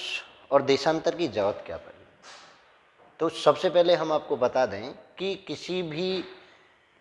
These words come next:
व्यक्ति की स्थिति को जानने के लिए, मान चलिए ये अर्थ ले लेता हूँ, अब कोई particular व्यक्ति यहाँ है,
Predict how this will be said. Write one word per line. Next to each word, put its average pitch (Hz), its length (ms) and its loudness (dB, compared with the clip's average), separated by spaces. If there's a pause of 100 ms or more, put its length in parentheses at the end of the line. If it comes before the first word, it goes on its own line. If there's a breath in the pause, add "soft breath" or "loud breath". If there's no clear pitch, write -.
(160)
व्यक्ति 139 440 2
की 180 300 -2
स्थिति 170 380 -6
को 180 140 0
जानने 143 360 6
के 123 160 -2
लिए, 90 320 -8 (220)
मान 120 160 -8
चलिए 143 380 -2 (500)
ये 117 480 -2 (2750)
अर्थ 120 300 2
ले 113 160 -2
लेता 107 260 -6
हूँ, 131 300 -12 (960 soft breath)
अब 147 180 6
कोई 160 100 2
particular 151 640 2
व्यक्ति 147 320 -2
यहाँ 131 380 0
है, 90 280 -10